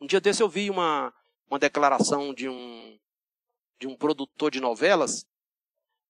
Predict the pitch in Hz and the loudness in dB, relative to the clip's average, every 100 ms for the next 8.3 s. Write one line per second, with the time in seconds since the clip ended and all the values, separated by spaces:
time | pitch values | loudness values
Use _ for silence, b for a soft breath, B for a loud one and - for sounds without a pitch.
0 | _ - 135 165 156 214 247 220 190 - | _ -8 -6 -4 -2 4 6 6 2 0
1 | 160 175 - 202 214 208 - - - 180 | 0 0 2 2 2 0 -2 -4 0 6
2 | 170 - 190 185 175 160 - b b b | 6 4 -4 -2 -2 -4 -8 b b b
3 | - 131 - - - 156 - 180 156 170 | -2 2 2 2 2 4 4 0 0 -2
4 | 156 156 - 151 135 165 196 160 147 - | 0 -4 0 0 0 0 -4 -6 -14 -10
5 | 156 165 160 - 170 151 175 165 180 - | -4 0 2 4 4 2 -2 2 2 2
6 | 165 - 143 156 151 - 135 127 139 - | -2 4 6 6 4 0 0 2 2 2
7 | 131 _ - 127 - 120 147 156 - 113 | -2 _ -10 -6 -2 -2 -2 -2 0 -2
8 | 104 104 | -4 -12